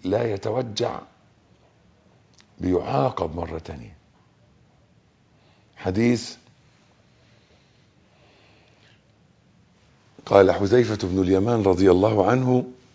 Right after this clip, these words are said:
آه، حدثنا رسول الله صلى الله عليه وسلم بحديثين رأيت أحدهما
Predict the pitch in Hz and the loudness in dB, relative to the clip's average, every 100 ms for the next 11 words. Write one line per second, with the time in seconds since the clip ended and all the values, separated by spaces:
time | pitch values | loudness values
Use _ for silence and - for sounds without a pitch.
0 | _ _ _ _ _ _ _ _ _ _ | _ _ _ _ _ _ _ _ _ _
1 | _ _ _ _ 82 80 80 80 80 78 | _ _ _ _ 0 0 0 -4 -6 -6
2 | 73 71 - - _ _ _ _ _ _ | -6 -8 -12 -18 _ _ _ _ _ _
3 | _ _ _ _ _ - - 85 95 131 | _ _ _ _ _ -14 -6 -2 0 0
4 | 110 95 90 87 87 113 104 95 95 101 | -2 -2 0 0 0 0 0 2 2 2
5 | 101 87 - - - - - - - - | 2 -4 -6 -20 -20 -20 -20 -20 -20 -12
6 | - - 92 87 98 110 90 92 - 123 | -6 -2 0 2 2 0 -2 -2 -2 -2
7 | 117 95 90 90 92 87 95 - 110 98 | -2 -2 -4 -2 -2 0 -4 0 0 2
8 | 90 80 73 - _ _ _ _ _ _ | 0 -4 -8 -16 _ _ _ _ _ _
9 | _ _ _ _ _ _ _ _ 92 92 | _ _ _ _ _ _ _ _ -6 2
10 | 110 113 92 - 104 95 123 127 110 113 | 2 2 -2 -4 -2 -2 -2 -2 -4 -4
11 | 117 117 | -6 -8